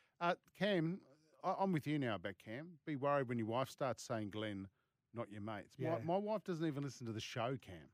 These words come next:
Speaker 2: Mm.
Speaker 1: She wouldn't even know who Glenn is.
Speaker 2: Does, um, do your daughters listen?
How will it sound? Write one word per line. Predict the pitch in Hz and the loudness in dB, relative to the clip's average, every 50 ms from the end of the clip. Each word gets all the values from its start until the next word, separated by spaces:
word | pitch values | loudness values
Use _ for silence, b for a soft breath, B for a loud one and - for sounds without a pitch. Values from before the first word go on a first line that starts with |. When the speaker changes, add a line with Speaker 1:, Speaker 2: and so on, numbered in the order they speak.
| - 135 | -10 -8
Speaker 2:
Mm. | 127 123 123 120 110 - _ _ _ _ _ _ _ _ _ _ - | -8 -6 -6 -8 -10 -12 _ _ _ _ _ _ _ _ _ _ -10
Speaker 1:
She | - 226 | -4 -2
wouldn't | 247 247 220 | 0 0 0
even | 160 151 139 | 0 2 2
know | 135 135 135 135 127 | 4 4 4 4 2
who | 127 117 | 2 0
Glenn | 110 120 117 113 113 | -2 -2 -2 -2 -2
is. | 143 151 127 90 80 - - _ _ _ _ _ _ _ _ _ _ _ _ _ _ _ _ _ _ _ _ - | -4 -6 -6 -8 -12 -16 -20 _ _ _ _ _ _ _ _ _ _ _ _ _ _ _ _ _ _ _ _ -2
Speaker 2:
Does, | 185 175 147 - | -2 -2 0 2
um, | 202 196 190 185 185 185 175 156 143 - _ _ _ _ _ _ _ _ _ _ - | 2 2 4 4 2 2 0 -2 -6 -10 _ _ _ _ _ _ _ _ _ _ -6
do | 190 | -4
your | 202 233 214 | -2 -2 0
daughters | 147 156 165 175 180 151 147 | 0 0 0 0 -2 -2 -4
listen? | 170 156 - 240 240 233 | -6 -8 -8 -8 -10 -10